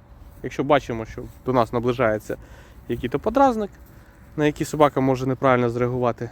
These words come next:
ми собаку підкликаємо, беремо на повідок. Е, обов'язково, коли підкликаємо собаку, ми повинні її дуже гарно похвалити. Тому що через певний період часу собака може зрозуміти, що кожного разу, коли ви, вона підходить,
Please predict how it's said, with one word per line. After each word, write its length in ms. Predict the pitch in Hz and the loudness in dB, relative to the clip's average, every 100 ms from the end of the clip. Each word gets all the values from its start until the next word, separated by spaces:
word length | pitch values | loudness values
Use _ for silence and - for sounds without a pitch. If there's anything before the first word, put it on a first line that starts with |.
| - | -4
ми 80 | 131 | -6
собаку 380 | - 120 113 117 | -2 0 0 -4
підкликаємо, 720 | - - 190 240 233 196 180 - - - | -4 0 4 6 4 2 -4 -12 -20 -4
беремо 320 | 123 156 160 | 2 2 2
на 240 | 120 110 143 | 0 0 0
повідок. 400 | 131 117 104 - - - - - - - - - - - - - - - | -2 -4 -6 -10 -10 -10 -10 -8 -10 -8 -10 -6 -8 -8 -20 -20 -16 -6
Е, 320 | 139 139 131 - - - - - - | -4 -4 -8 -12 -18 -20 -20 -20 -6
обов'язково, 640 | 143 175 208 - 220 175 | 0 4 2 4 4 6
коли 200 | - 151 | 4 0
підкликаємо 560 | 143 - 156 156 135 131 | -2 -6 -2 2 2 0
собаку, 500 | - 240 277 196 160 - _ | -2 0 0 -2 -8 -12 _
ми 120 | - 190 | -4 -4
повинні 380 | 147 139 160 | -2 -2 -2
її 120 | 139 127 | -2 -4
дуже 260 | 139 127 | -4 -4
гарно 280 | 117 131 127 | -4 -4 -4
похвалити. 640 | - 127 143 147 123 - - - - - | -8 -6 0 2 2 -2 -16 -20 -20 -6
Тому 220 | 135 151 | 0 0
що 140 | - | 0
через 240 | 123 139 135 | -4 -4 2
певний 280 | 170 160 139 | 4 4 2
період 380 | 147 147 123 | 0 0 0
часу 360 | - 131 - 117 - - | 2 0 0 -10 -10 -14
собака 280 | - 131 127 | -2 -2 0
може 220 | 127 123 | 0 0
зрозуміти, 540 | 117 123 135 151 131 113 | 0 -2 0 0 -2 -6
що 220 | - 113 | -8 -8
кожного 340 | - 135 127 | -4 -4 0
разу, 260 | 127 113 107 | 2 2 -2
коли 220 | 120 117 110 | -6 -6 -4
ви, 240 | 117 113 | -6 -6
вона 240 | 123 120 | -6 -6
підходить, 480 | 113 113 - 202 240 | -8 -10 -4 -2 -2